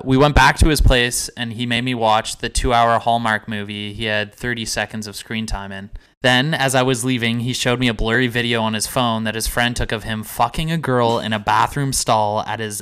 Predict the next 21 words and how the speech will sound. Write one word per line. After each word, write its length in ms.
after 400
grad 320
in 80
high 260
school 560
over 180
five 300
years 220
ago. 240
The 80
saddest 460
part 400
is 100
I 100
continued 560
to 80
see 300
him 280
for 200
a 60
month 480